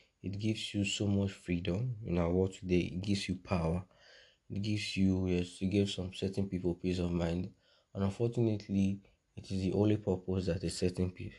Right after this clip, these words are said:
um, that certain people have. Yes, it should be a purpose for you in business, for instance. It is a purpose for me, but it should not, at least not be the only driving purpose behind your business or behind whatever you're doing, behind your hustle,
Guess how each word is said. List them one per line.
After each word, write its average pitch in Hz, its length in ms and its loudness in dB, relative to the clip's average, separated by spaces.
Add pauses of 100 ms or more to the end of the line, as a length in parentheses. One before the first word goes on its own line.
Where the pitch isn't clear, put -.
(140)
um, 82 380 2
that 80 140 0
certain 90 360 0
people 85 280 -2
have. 76 280 -6 (380)
Yes, 127 340 10
it 104 100 -2
should 110 220 0
be 131 200 6
a 95 60 8
purpose 95 500 0
for - 160 -4
you 85 240 2
in 80 180 0
business, 82 380 -4
for - 180 -8
instance. 82 480 -4
It 85 160 -4
is 90 140 2
a 82 80 0
purpose 87 400 -2
for - 120 -10
me, 90 220 2 (500)
but 107 220 -4
it 107 100 -4
should 113 240 -2
not, 120 180 2
at - 180 -4
least 120 240 -2
not 110 200 0
be 92 220 2
the 90 260 -4
only 85 240 0
driving 85 580 -6 (360)
purpose 87 300 -2
behind 85 400 -2
your 82 100 -4
business 90 540 -2 (460)
or 90 100 -4
behind 90 400 -2
whatever 82 420 -4
you're 82 200 -4
doing, 82 360 -4
behind 85 320 -2
your 78 120 -4
hustle, 87 340 4